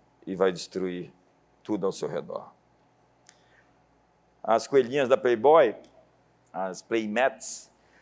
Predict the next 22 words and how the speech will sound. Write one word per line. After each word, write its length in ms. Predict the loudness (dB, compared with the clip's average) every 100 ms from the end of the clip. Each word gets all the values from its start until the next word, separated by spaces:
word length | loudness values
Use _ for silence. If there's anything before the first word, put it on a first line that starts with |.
| _ _ _ _ _ -6
as 160 | -4 -2
descrições 560 | -4 -4 -6 -2 -4
que 100 | -4
se 140 | -10 -6
fazem 440 | 2 2 2 -2
hoje 420 | 0 0 -2 -12 -14
sobre 520 | -20 -6 -4 -2 -4 -4
o 140 | -10
encontro 520 | -8 0 2 2 -4
com 320 | -12 -10 -8
o, 160 | -6 -6
o 40 |
vampiro 540 | -2 -4 -4 -4 -4 -2
chamado 460 | -4 0 0 0
Hugh 120 | -4 0
Hefner, 520 | 2 2 0 -12 -6
que 120 | 0
é 60 | 0
o 80 |
criador 380 | 0 0 0 2
da 80 | -2
Playboy, 480 | -2 -2 2 0